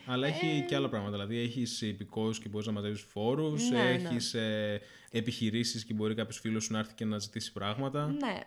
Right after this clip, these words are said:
Speaker 2: βασικά αυτά. Το μόνο που θέλαμε είναι, άμα θέλετε, κάντε μας add για να κάνουμε
Speaker 1: Ή να αυξήσουμε το level πιο
Speaker 2: α,
Speaker 1: γρήγορα.
Speaker 2: outsourcing
Speaker 1: <laughs>
Speaker 2: κάποιες δουλειές για να ανεβούμε και κάνα level.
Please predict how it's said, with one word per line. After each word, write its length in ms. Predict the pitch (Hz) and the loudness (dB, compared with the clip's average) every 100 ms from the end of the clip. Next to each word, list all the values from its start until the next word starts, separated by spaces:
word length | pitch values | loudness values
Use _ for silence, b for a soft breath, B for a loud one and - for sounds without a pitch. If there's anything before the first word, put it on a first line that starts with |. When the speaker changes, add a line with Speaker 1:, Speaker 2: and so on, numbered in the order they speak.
| - | -8
Speaker 2:
βασικά 420 | 214 254 294 - 381 392 392 370 320 311 - - | -4 -4 -4 0 2 2 2 2 0 -4 -10 -10
αυτά. 300 | 453 - 208 185 | -6 -2 -2 0
Το 60 | |
μόνο 200 | 247 320 | 0 0
που 80 | 247 | -2
θέλαμε 340 | 240 262 277 | -2 0 0
είναι, 140 | 269 269 269 262 262 254 262 | -2 -4 -4 -4 -6 -6 -4
άμα 240 | 262 247 - | -2 -2 -4
θέλετε, 420 | 214 240 240 240 | -6 -6 -6 -8
κάντε 200 | 240 233 | -6 -6
μας 200 | 214 180 196 | -6 -6 -6
add 180 | 190 185 | -6 -6
για 200 | 190 185 | -6 -6
να 340 | 175 175 175 | -6 -8 -10
κάνουμε 500 | 170 175 175 175 170 170 | -8 -6 -6 -4 -4 -4
Speaker 1:
Ή 60 | |
να 100 | 110 | 0
αυξήσουμε 360 | 110 110 113 120 | -2 -2 -4 -2
το 100 | 110 | 0
level 180 | 107 107 | 0 0
πιο 80 | 107 | 0
Speaker 2:
α, 40 | |
Speaker 1:
γρήγορα. 480 | 101 - 104 220 208 | 2 2 4 6 6
Speaker 2:
outsourcing 560 | - 208 196 165 208 196 - | 2 2 2 2 0 0 -2
Speaker 1:
<laughs> 120 | - | -2
Speaker 2:
κάποιες 260 | 196 202 175 | -2 -2 -4
δουλειές 480 | 175 170 170 175 | -4 -2 0 -2
για 120 | 175 180 | -4 -4
να 240 | 175 170 | -4 -4
ανεβούμε 320 | 170 170 175 | -4 -4 -6
και 80 | 165 | -6
κάνα 300 | 175 165 160 | -2 0 0
level. 120 | 175 | -2